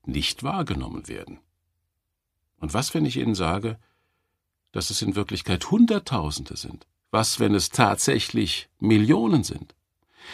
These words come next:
Millionen Menschen, die mit dem bisschen, was ihnen an Kraft geblieben ist, ihre Einkäufe machen, und zwar zu weniger belebten Zeiten, wenn weniger Gedränge ist.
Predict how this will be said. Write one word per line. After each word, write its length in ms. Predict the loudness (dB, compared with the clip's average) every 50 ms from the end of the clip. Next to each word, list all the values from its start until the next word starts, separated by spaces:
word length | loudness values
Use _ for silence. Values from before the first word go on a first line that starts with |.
| -16 -18 -16 -2 4
Millionen 500 | 6 8 10 10 8 8 8 8 8 8
Menschen, 580 | 10 10 8 8 6 4 2 4 4 4 2 2
die 280 | 0 0 2 2 2
mit 340 | 2 2 2 0 -2 -6 -4 0 0
dem 260 | 2 2 2 2 2
bisschen, 460 | 4 4 4 4 2 0 0 0 2
was 180 | 2 0 0 2
ihnen 240 | 2 2 2 2 2
an 160 | 0 -4 -6
Kraft 360 | -4 -2 -2 -2 -2 -4 -6
geblieben 480 | -4 -4 -4 -2 -2 -2 -2 -2 -4 -4
ist, 200 | -2 -4 -4 -4
ihre 220 | -4 -2 -2 -2
Einkäufe 560 | 0 0 -2 -2 -2 -4 -4 -4 -4 -6 -6
machen, 340 | -4 -4 -4 -4 -4 -4 -4
und 160 | -4 -4 -6
zwar 280 | -4 -2 -2 -2 -2 -2
zu 280 | -4 -4 -4 -2 0 0
weniger 400 | 2 2 2 2 0 0 -2 0
belebten 560 | 0 0 0 0 0 0 -2 _ -10 -8 -4
Zeiten, 500 | -2 0 0 0 0 -2 -2 -2 -2 0
wenn 220 | 2 2 2 2
weniger 420 | 2 2 2 2 0 0 -2 -4 -4
Gedränge 460 | -4 -6 -6 -6 -4 -4 -4 -4 -6
ist. 320 | -8 -8 -10 -10 -12 _